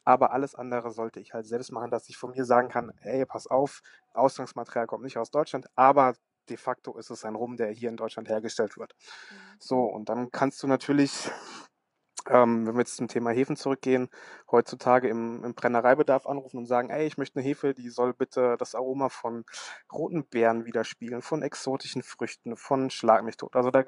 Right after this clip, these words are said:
Speaker 1: das ist heute mittlerweile so krass, das Thema mit Reinzuchthäfen, ähm,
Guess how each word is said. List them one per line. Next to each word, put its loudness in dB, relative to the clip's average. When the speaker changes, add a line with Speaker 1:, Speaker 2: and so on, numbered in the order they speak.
Speaker 1:
das 0
ist 0
heute 6
mittlerweile 4
so -6
krass, -2
das -6
Thema 2
mit 0
Reinzuchthäfen, -2
ähm, 4